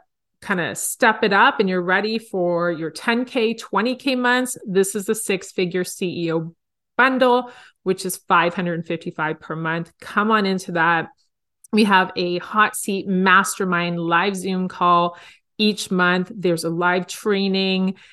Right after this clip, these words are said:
there's a pre-recorded training, and we have five days. This is the juicy part. This is the best part.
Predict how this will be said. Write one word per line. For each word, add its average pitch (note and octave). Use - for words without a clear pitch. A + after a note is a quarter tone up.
there's F3
a -
pre-recorded G3+
training, G3
and A3
we G3
have F#3
five G3
days. F3
This -
is F#3
the A#3
juicy C4
part. G3+
This A3
is G#3
the G3+
best G#3+
part. -